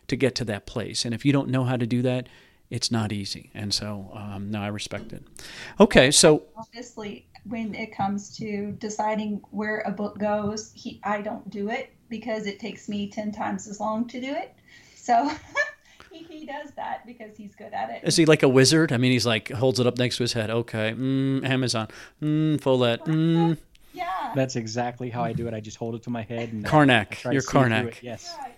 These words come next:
Speaker 3: yes.
Speaker 2: right.
Speaker 1: And so, uh, in the old days, I haven't done it in a million years, the Follett ones, you had to box them up, right? You had to create a list, upload it,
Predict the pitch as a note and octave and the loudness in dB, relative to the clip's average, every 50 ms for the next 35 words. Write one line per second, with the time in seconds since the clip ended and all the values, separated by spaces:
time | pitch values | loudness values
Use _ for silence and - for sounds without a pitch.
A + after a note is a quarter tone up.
0 | - - A#2 G#2+ - - - - - - - - - - - E3+ D3 - - F#3 | -14 -12 -12 -12 -12 -14 -16 -18 -20 -20 -20 -16 -6 0 0 2 4 4 4 6
1 | F3 E3 D#3+ - _ _ _ - - D3 B2 A2+ A2 A2 A2 - _ _ _ _ | 4 4 2 -2 _ _ _ -6 -6 -4 -4 -4 -6 -6 -8 -8 _ _ _ _
2 | - C#3 B2+ B2 C3 C3+ C3+ C#3+ C#3+ B2+ B2 A2 G#2+ G#2+ A2+ A2+ A#2+ A2 A2 A2+ | -8 -6 -4 -2 0 2 4 4 4 4 4 0 0 0 -2 -2 -4 -4 -4 -6
3 | G#2+ A2+ A2 A2 G#2+ G#2+ G#2+ A2+ A2 A2+ A2 G#2+ A2+ G#2+ G#2+ G#2+ - A#2+ A2+ - | -6 -6 -6 -6 -6 -6 -6 -6 -4 -6 -6 -6 -6 -6 -6 -6 -8 -8 -6 -2
4 | A#2+ A#2 A#2 A2+ - - A2+ A2+ G#2+ - A#2+ A#2 G#2+ A2+ G2 A2+ A2 A2+ - - | -2 -2 0 -2 -2 -4 -6 -6 -4 -4 -4 -4 -4 -2 -2 -2 -2 -2 -2 -2
5 | B2+ A2+ G#2+ G#2 - - A#2+ A2 A2+ A2 - - - B2 A#2 A#2 A2+ A2 A2+ A2+ | -2 -2 -2 -4 -4 -4 -4 -2 -2 -4 -4 -4 -2 0 0 0 2 2 2 0
6 | A2+ A2+ - B2+ A#2+ - - A#2 A2 A2 A2 A2+ A2+ G#2+ - _ | 0 0 -2 -2 -4 -4 -4 -4 -2 -2 0 -2 -2 -4 -6 _